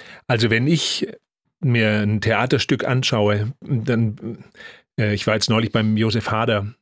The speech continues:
der alleine durch Worte, äh, Welten schafft und dann ertappt man sich immer wieder dabei, im Publikum zu sitzen und denkt, "Wie,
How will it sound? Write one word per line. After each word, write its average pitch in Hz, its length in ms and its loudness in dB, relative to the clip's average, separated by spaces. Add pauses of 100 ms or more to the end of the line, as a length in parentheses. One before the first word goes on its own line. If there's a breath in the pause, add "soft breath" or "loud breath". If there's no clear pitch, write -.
(100)
der 107 220 0
alleine 110 340 0
durch 113 240 -2
Worte, 107 500 0 (380)
äh, 113 140 -2
Welten 120 420 0
schafft - 560 -6 (100)
und 123 220 -4
dann 117 180 -2
ertappt 123 460 -4
man 123 140 0
sich 117 140 -2
immer 135 180 0
wieder 123 180 0
dabei, 110 380 -2
im 117 280 -4
Publikum 131 400 -2
zu - 100 -4
sitzen 110 180 -2
und 101 80 -6
denkt, 101 200 -6
"Wie, 104 140 -2